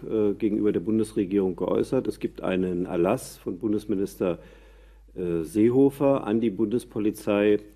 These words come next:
äh, zu kontrollieren. Dabei legen wir Wert darauf, dass die Grenze für Berufspendler, ähm, offen bleibt, äh, auch für Familien, die auf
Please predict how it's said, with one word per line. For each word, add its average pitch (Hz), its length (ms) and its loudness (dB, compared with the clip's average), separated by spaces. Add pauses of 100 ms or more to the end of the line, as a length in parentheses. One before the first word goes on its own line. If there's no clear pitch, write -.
(100)
äh, 92 160 -6
zu - 160 -8
kontrollieren. 107 880 -2 (420)
Dabei 101 560 0
legen 101 400 0
wir 113 320 2
Wert 107 240 2
darauf, 104 460 0 (160)
dass 95 260 -6
die - 140 -18
Grenze 104 760 -2
für 95 480 -4 (460)
Berufspendler, 123 1120 0 (220)
ähm, 92 540 -4
offen 139 300 0
bleibt, 135 520 0
äh, 101 240 -2
auch 95 220 -4
für 87 500 -2
Familien, 120 680 2
die 101 180 2
auf 87 220 -2